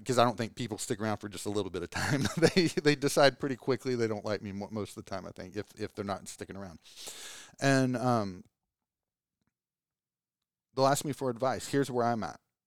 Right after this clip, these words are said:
You know, if they're wanting to start or they've started and they're stuck. And I'll say, "Okay, well, here's what you need to do, X, Y, and Z." And I never, I never have, you know, magic bullets. I never have the thing that fixes all their problems in two seconds.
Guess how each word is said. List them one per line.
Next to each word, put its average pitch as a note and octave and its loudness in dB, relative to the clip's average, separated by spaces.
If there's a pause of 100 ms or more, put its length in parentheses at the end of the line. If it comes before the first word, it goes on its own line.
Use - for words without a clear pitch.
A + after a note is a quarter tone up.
(200)
You A2 -6
know, F#2 -8
if G2 -10
they're G#2 0
wanting A2 0
to - -10
start G#2 2
or G2 0
they've F#2+ -4
started G2 -2
and G2 -10
they're F#2 -6
stuck. - -8
And G2+ -12
I'll F#2 -8
say, G2 -8
"Okay, A#2+ -6
well, G2+ -6
here's A#2+ -4
what B2 -6
you B2 -8
need A#2+ -6
to B2 -12
do, B2+ -6
X, G2+ -6
Y, G#2+ -6
and G2+ -8
Z." G#2 -8 (280)
And B2+ -2
I B2+ 2
never, D#3 2 (260)
I B2+ -2
never C#3+ 0
have, C#3+ 0
you B2 -6
know, G#2 -4
magic A2 -2
bullets. A#2 -6
I G#2+ 0
never A#2+ 0
have A#2+ 0 (300)
the A#2 -4
thing B2 -2
that - -8
fixes A#2 -2
all G#2+ 2
their G#2 -4
problems A#2 0
in G2 -8
two G#2 -8
seconds. - -6